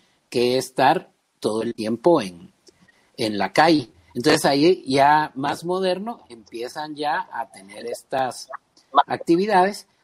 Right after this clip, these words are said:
pero seguían habiendo todavía como que ciertos grupitos que hacían bromas. En un periódico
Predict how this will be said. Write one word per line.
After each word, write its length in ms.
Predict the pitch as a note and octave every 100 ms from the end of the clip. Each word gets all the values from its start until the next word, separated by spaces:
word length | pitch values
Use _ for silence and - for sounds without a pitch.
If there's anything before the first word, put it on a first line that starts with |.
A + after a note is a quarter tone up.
| _
pero 240 | - G#3 A#3
seguían 600 | D#3+ C3+ C3+ D3 F#3 E3 -
habiendo 640 | B2 A2 A#2+ B2+ C#3+ F3
todavía 600 | F3 A2+ G#2+ A2 C3+ D#3+
como 220 | C3+ A2+
que 120 | G#2
ciertos 460 | - C3 A#2+ E3+ E3+
grupitos 520 | E3+ E3+ D#3+ - G3
que 100 | -
hacían 420 | G#2 G#2+ G#2 G#2
bromas. 520 | G#2 E3+ F#3+ C3 - - - _ _ _
En 160 | C3 D3
un 160 | A3
periódico 800 | A3 B3 F#3 E3 F#3+ F#3+ - A#3+